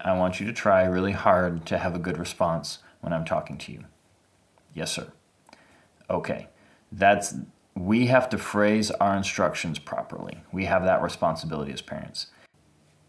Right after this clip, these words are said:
There are generally two types of negative responses to instruction that we don't wanna hear. The first one is argument. The second one is to ignore. Most kids fall into the ignore.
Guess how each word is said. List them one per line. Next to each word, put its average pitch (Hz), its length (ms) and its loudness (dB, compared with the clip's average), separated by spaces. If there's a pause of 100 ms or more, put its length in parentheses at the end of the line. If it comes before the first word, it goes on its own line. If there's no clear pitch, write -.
(460)
There 131 240 4
are 131 40 4
generally 104 600 4
two 117 300 0
types 95 560 -2 (540)
of 92 480 -2
negative 101 480 4
responses 87 560 0
to 90 160 -4
instruction 87 800 -2
that 92 160 0
we 85 80 -4
don't 85 140 -2
wanna 82 160 0
hear. 71 340 -8 (600)
The 92 100 -4
first 117 320 0
one 107 160 6
is 92 200 0
argument. 87 540 0
The 92 80 -6
second 95 380 0
one 90 300 0
is 82 460 -6 (120)
to 95 100 -6
ignore. 76 380 -4 (1200)
Most 120 480 2
kids 117 300 4
fall 101 300 4
into 92 180 -2
the 85 140 -2
ignore. 87 520 0